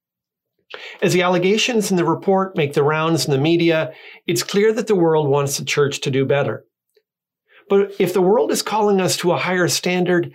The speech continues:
how much more is God? And sexual abuse certainly isn't the only sin we need to address. The question is, how do we do it?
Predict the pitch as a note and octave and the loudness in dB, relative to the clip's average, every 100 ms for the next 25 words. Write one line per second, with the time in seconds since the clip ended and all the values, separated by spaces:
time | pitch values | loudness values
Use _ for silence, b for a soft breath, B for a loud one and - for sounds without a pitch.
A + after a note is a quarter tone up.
0 | - - F#3 F3+ F3+ - F#3+ E3 D#3+ D3+ | -10 -2 0 0 -2 -4 -2 0 0 -2
1 | - C#3+ - C#3 A#2+ A2+ - _ _ _ | -2 -4 -2 -2 -2 -4 -12 _ _ _
2 | _ _ _ _ _ _ F3 - G#3+ G#3+ | _ _ _ _ _ _ -2 0 -2 -2
3 | A#3 G3+ D3 D3+ D3+ C#3+ E3 E3+ E3 C#3+ | 0 2 2 0 -2 0 -2 0 2 2
4 | C#3+ D3 C#3 C3+ C3+ C3+ E3 C#3+ B2+ B2+ | 0 -2 0 2 2 0 0 0 0 -2
5 | A#2+ B2 A2+ C3+ C3+ - - - - _ | -2 -2 -2 0 -2 -4 -8 -12 -12 _
6 | _ _ _ _ _ _ _ - A3+ G3 | _ _ _ _ _ _ _ -6 -4 -2
7 | - E3+ D3+ C#3+ - - _ - - F#3+ | 0 0 2 0 -2 -8 _ -8 -4 0
8 | E3+ D3+ C3 C3 - - | 0 0 0 0 -2 -8